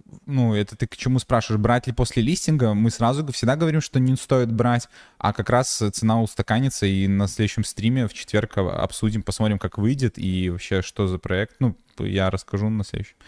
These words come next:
Нормас, у меня восемь тысяч, э, залетел с вами. Э, ну, у нас, вы же понимаете, что у нас так много токенов этих хит, просто потому что много людей зарегистрировалось, и он довольно был хайповый, поэтому я думаю, что он много не раздаст, потому что очень много людей там регалось и все остальное,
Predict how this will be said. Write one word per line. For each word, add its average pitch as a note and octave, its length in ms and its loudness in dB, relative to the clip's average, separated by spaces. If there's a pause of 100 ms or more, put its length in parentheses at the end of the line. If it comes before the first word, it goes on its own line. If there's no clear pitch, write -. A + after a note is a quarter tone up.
(280)
Нормас, B2+ 420 2
у G#2 40 0
меня B2 320 2
восемь A2+ 320 0
тысяч, - 340 -4 (400)
э, G#2 160 -2
залетел G#2+ 540 2
с - 160 -8
вами. F2+ 320 0 (300)
Э, G#2+ 280 2
ну, E3 180 4
у F3+ 40 4
нас, F3+ 240 2
вы D#3 80 0
же - 100 -4
понимаете, D#3 420 0
что - 160 -8
у - 20 2
нас B2+ 160 0
так - 160 -2
много C3 260 2
токенов A#2+ 600 0
этих G#2 240 -2
хит, - 280 -4
просто - 240 -2
потому A2+ 300 0
что - 180 -2
много G#2+ 300 2
людей G2+ 300 2
зарегистрировалось, A2+ 720 0 (280)
и A2+ 480 2
он C3+ 160 2
довольно C3+ 340 2
был B2 160 0
хайповый, E3 440 2
поэтому D#3 320 0
я A#2 120 4
думаю, A#2 220 2
что - 160 -4
он A2 60 2
много A2 240 2
не G#2+ 120 2
раздаст, G#2 340 0
потому A2+ 140 0
что - 140 -2
очень C#3 480 2
много G#2+ 240 0
людей G#2 300 2
там G2+ 220 0
регалось A2 440 0
и - 40 -20
все A2 120 -4
остальное, D3+ 540 0